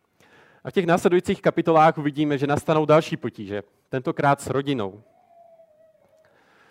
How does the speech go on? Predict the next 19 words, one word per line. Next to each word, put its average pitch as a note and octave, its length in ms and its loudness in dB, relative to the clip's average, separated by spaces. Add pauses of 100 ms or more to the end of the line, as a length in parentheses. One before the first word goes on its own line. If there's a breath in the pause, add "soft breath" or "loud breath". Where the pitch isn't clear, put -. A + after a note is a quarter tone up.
(260 soft breath)
Dneska C#3+ 260 -2
se D#3 100 -4
dovíme, C#3+ 380 -2
že A2+ 420 0
Sáraj, F3+ 560 2 (120)
Abrahamova C3+ 520 -2
žena, C3 500 -2
je A2 120 -6
neplodná D3+ 680 -2 (2750 soft breath)
a C#3 100 -8
nemůže C#3+ 340 -4
mít C#3+ 140 -6
děti. A#2+ 340 -8 (1300 soft breath)
Takže B2 260 -8
o - 100 -10
tom C#3+ 180 -6
to C#3 120 -4
dneska C3 280 -6
bude. B2 280 -6